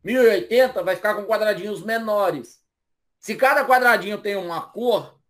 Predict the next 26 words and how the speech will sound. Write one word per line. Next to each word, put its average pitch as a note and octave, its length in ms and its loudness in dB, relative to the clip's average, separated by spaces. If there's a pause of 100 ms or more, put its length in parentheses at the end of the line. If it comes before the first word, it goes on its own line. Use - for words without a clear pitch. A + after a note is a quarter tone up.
(120)
a G3 120 -2
qualidade A#3 760 0
da G#3 180 0
imagem F3 540 -2
muda A3+ 340 0
pelo G#3+ 300 -4
tamanho G#3 380 -2
da G#3 100 0
matriz. A#3 680 -6 (1800)
Só C4+ 280 2
que A#3+ 520 0 (240)
não A3 160 -2
adianta B3 540 2
nada F#3 480 4
eu F#3 160 2
ter F#3+ 140 4
uma G3+ 180 0
matriz F#3+ 580 -2
com G3 440 -2 (320)
pontinhos G#3+ 960 0
muito B3+ 480 -6
pequenininhos, G3 760 -6
por A#3 360 4
exemplo, F3 720 0
quatro D3+ 440 -2
K, G3+ 440 0